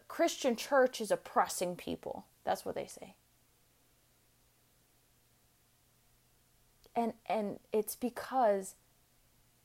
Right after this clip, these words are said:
they never had somebody building them up. And, and being and acting on the fruits of the Spirit, that, that they, their work, like, the labor that they've put into it,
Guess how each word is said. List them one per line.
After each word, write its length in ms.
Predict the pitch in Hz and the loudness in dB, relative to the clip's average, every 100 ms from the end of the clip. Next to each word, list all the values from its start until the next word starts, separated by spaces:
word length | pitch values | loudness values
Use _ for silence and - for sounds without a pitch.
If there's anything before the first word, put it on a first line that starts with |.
| _ _ _ _ _ _ _ _ | _ _ _ _ _ _ _ _
they 160 | 220 220 | 4 4
never 320 | 220 233 262 | 0 0 -2
had 400 | 214 220 214 - | -2 -4 -4 -2
somebody 480 | 214 202 196 190 170 | -2 0 -2 -2 -2
building 460 | 185 190 185 185 185 | 0 0 -2 -6 -8
them 240 | 180 175 - | -10 -14 -12
up. 300 | - - - _ _ _ _ _ _ _ _ _ _ _ _ _ _ _ _ _ _ _ _ _ - | -12 -12 -20 _ _ _ _ _ _ _ _ _ _ _ _ _ _ _ _ _ _ _ _ _ 0
And, 280 | 208 196 - | 0 0 0
and 400 | 202 190 190 175 | 2 2 0 2
being 560 | 254 247 247 214 196 190 - _ _ _ | 8 10 10 6 0 -6 -12 _ _ _
and 100 | 208 - | 0 4
acting 400 | 226 226 240 220 | 4 4 2 4
on 160 | 208 | 4
the 80 | 208 | 2
fruits 380 | - - 220 - | 2 4 4 4
of 80 | 196 | 0
the 80 | 190 | 0
Spirit, 580 | - - 185 165 - - | 0 4 6 4 0 4
that, 240 | 214 - 185 | 8 8 4
that 460 | 190 202 175 180 | 6 8 8 6
they, 420 | 220 226 247 262 - - - - | 8 10 10 8 0 -14 -20 -10
their 320 | 180 226 220 214 | 10 12 12 10
work, 760 | 208 196 220 226 233 220 214 226 | 6 0 6 12 12 12 8 8
like, 300 | 208 196 196 | 10 10 8
the 100 | 196 | 8
labor 480 | 208 247 247 220 | 10 10 8 8
that 220 | 196 180 190 | 8 8 6
they've 260 | 185 - | 2 -2
put 260 | - 247 233 | 0 6 8
into 440 | 226 226 - 175 | 6 4 2 4
it, 240 | 170 - | 4 2